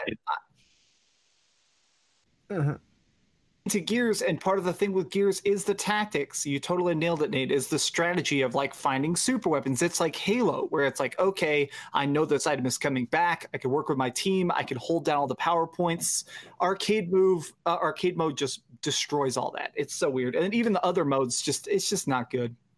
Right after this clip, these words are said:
Speaker 3: Interesting. So
Speaker 1: Yeah, that's, yeah, 'cause, like, I, I play Gears multiplayer to, like, I'll run out, I'll say, like, on the mansion, everyone would rush towards the boom shot. And whoever got the boom shot controlled a little bit of that match. But while the other team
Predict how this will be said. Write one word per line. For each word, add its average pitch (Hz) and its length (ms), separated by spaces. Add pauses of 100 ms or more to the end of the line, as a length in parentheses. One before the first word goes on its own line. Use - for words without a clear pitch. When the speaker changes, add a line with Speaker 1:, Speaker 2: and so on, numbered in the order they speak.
(540)
Speaker 3:
Interesting. 143 440
So 123 60
Speaker 1:
Yeah, 85 260
that's, - 500
yeah, 80 240
'cause, - 140
like, 117 200
I, 127 140 (140)
I 135 80
play 156 180
Gears 110 380
multiplayer 101 500
to, 90 120 (260)
like, 90 180
I'll 95 300
run 107 240
out, 95 160
I'll 95 100
say, 113 160
like, 95 140
on 101 80
the 87 80
mansion, 85 560 (800)
everyone 135 380
would 98 120
rush 98 440
towards 92 540 (360)
the 98 240
boom 139 300
shot. - 420 (920)
And 104 240
whoever 123 360
got 135 200
the - 60
boom 101 220
shot 104 320
controlled 101 400
a - 20
little 127 300
bit 113 160
of 104 80
that 95 180
match. 107 380
But 101 120
while 107 220
the 110 100
other 135 180
team 117 440